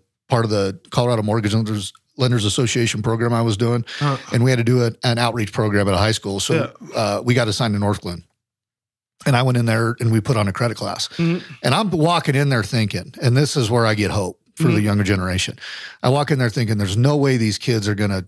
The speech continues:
Speaker 1: give two shits about what I'm gonna talk about."
Speaker 2: Right.
Speaker 1: I'm sitting here trying to psych myself up going,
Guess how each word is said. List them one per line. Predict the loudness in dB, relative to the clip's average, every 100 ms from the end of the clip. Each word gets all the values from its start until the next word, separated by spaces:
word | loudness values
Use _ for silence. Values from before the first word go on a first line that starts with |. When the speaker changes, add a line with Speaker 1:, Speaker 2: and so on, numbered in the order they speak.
| -2
Speaker 1:
give | -2 -2
two | -2
shits | 0 0 0 0
about | -2 -2
what | 0 0
I'm | -2
gonna | -2
talk | -4 -6
about." | -6 -12 -6
Speaker 2:
Right. | -4 -4 -6 -6
Speaker 1:
I'm | -2 -2
sitting | -2 -2
here | -2
trying | 0 0 0
to | 0
psych | -2 -2
myself | 0 0 0 0 0
up | -2 -2
going, | -2 0 0